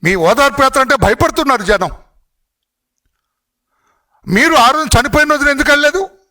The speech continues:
నిజంగా మీకు కార్యకర్త మీద ప్రేమ ఉంటే ఆ రోజున ఎందుకు వెళ్ళలేదు? అంటే ఈ రోజున రాష్ట్రమంతా కూడా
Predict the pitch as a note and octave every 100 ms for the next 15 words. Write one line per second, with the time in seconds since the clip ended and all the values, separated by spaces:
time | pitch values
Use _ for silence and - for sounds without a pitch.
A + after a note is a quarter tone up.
0 | _ _ - D3+ D#3 B3 C4 C4+ C4+ C4
1 | B3+ - A#3+ C4 C4 C4 B3+ B3+ B3+ A#3+
2 | C4 B3+ A3 C#4 - _ _ _ _ _
3 | _ _ _ _ _ _ - - A#3 C#4
4 | C4+ C4 B3+ C4 C4+ D#4 G4 - _ _
5 | _ _ _ _ _ _ _ - _ _
6 | _ _ _ _ _ _ _ - B2+ C3
7 | G3+ C4 E4+ - - _ _ _ _ _
8 | _ - C3+ D3 D3 C#3+ F3+ G3 A#3+ C#4+
9 | E4+ - _ _ _ _ _ - - -
10 | F3 G#3+ - A#3 G#3+ G#3 - G3 F3+ F3
11 | G#3 D4